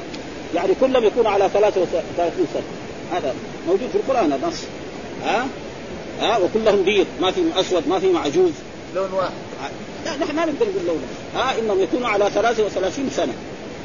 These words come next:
Speaker 1: ها؟ ثلاثة وثلاثين سنة معناه هذه القوة إيه؟ الكاملة. يعني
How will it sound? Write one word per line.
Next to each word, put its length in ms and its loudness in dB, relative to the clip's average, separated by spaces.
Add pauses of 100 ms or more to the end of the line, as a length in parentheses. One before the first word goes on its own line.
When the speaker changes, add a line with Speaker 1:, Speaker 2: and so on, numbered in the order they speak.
(100)
Speaker 1:
ها؟ 260 0
ثلاثة 260 4
وثلاثين 380 2
سنة 180 0
معناه 280 0 (220)
هذه 160 2
القوة 280 4
إيه؟ 160 4 (180)
الكاملة. 380 0 (640)
يعني 180 -6